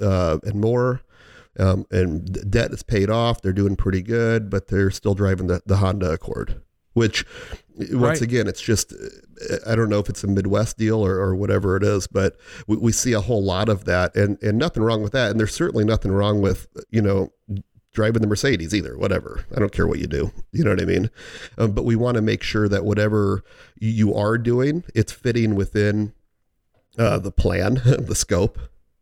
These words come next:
Speaker 1: right? And that's where we get to an income, and you tell me, "Hey, Bill, I need, you know, two hundred thousand dollars a year in retirement to live on, or I need, you know,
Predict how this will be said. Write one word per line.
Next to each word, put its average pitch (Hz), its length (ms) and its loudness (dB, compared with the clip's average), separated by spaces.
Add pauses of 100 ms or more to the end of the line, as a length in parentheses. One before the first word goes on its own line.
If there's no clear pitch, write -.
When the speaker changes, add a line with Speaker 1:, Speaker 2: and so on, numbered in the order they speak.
(160)
Speaker 1:
right? 98 300 0 (420)
And 110 140 0
that's 107 200 -2
where 107 140 2
we 101 100 2
get - 160 -6
to 104 100 -2
an 98 60 2
income, 113 500 -2 (580)
and 113 100 -2
you 113 80 0
tell 117 220 2
me, 107 120 0
"Hey, 117 160 0
Bill, 117 220 0
I 110 80 2
need, 110 400 0 (1000)
you 117 100 0
know, 101 100 2
two 143 180 0
hundred 113 220 2
thousand 107 260 0
dollars 98 240 0
a 92 60 -4
year 98 120 2
in 87 60 -2
retirement 92 380 0
to - 100 -6
live 87 140 0
on, 80 120 -2
or 85 120 -2
I 92 80 -2
need, 98 320 0 (360)
you 101 120 -2
know, 92 220 2